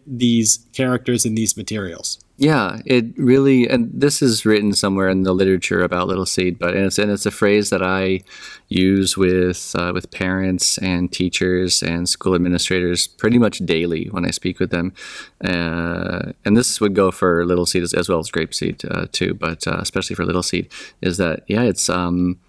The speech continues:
Speaker 2: it is a curriculum. It's got a, it has all the materials, so it, it, it can look a little bit intimidating at first for, for teachers because it has all the, all the tools. Um, but, uh,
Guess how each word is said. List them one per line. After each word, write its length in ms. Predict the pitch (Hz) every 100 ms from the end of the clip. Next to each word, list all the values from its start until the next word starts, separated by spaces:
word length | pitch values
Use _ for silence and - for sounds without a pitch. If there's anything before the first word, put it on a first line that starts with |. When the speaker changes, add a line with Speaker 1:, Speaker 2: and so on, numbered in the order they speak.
| - - -
Speaker 2:
it 140 | 107 101
is 140 | 110
a 80 | 139
curriculum. 580 | 123 92 90 82 131 147 -
It's 260 | 92 - -
got 220 | 90 85
a, 140 | 87 -
it 180 | 92 -
has 200 | 90 90
all 140 | 90
the 80 | 95
materials, 640 | 98 - 98 85 82 101
so 240 | - 87 87
it, 180 | 92 -
it, 200 | - 101 -
it 120 | 104
can 160 | - 98
look 260 | 104 -
a 60 | 110
little 240 | 107 110
bit 160 | 110 101
intimidating 760 | 98 - 110 107 110 110 117
at 120 | 120 -
first 360 | 117 135 -
for, 300 | - 104 92
for 140 | - 95
teachers 400 | - 101 135 -
because 320 | 104 101 98
it 80 | 87
has 180 | 98 98
all 200 | 92 95
the, 200 | 87 - - - - _
all 140 | 107 101
the 80 |
tools. 680 | 92 - 110 101 - - - - - - _ -
Um, 840 | 87 87 87 90 90 92 - 98 _ _ _ _ _ 101 -
but, 440 | 95 90 87 -
uh, 140 | 90